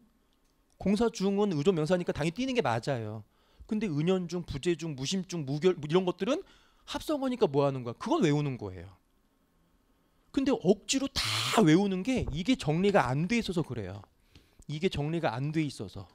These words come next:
띄어쓰기는 여러분 경우의 수가 많아야 세 개예요. 많아야. 의존명사이거나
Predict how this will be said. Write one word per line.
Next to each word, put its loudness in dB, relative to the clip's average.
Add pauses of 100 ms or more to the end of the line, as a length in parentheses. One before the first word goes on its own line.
(2000)
띄어쓰기는 -2
여러분 -4
경우의 -2
수가 -6
많아야 -2 (1080)
세 2
개예요. -2 (840)
많아야. -2 (920)
의존명사이거나 -2